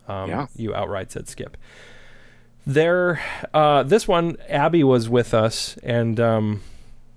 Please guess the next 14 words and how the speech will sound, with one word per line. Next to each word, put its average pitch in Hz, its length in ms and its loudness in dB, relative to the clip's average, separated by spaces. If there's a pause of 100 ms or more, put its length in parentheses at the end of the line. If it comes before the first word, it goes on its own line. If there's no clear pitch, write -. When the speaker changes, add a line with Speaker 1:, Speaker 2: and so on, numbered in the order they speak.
(300)
Speaker 1:
argued, 131 520 0
uh, 117 280 4
I 113 60 -4
think, 120 200 -2
pretty, 113 420 0
pretty 123 400 -2
passionately 113 720 0
Speaker 2:
Pretty 107 160 4
Speaker 1:
and 110 100 -4
Speaker 2:
convincingly. 78 760 -10
Speaker 1:
pretty 113 200 -2
Speaker 2:
Very 85 320 0
Speaker 1:
convincingly. 101 300 -8
Speaker 2:
convincingly. 73 300 -12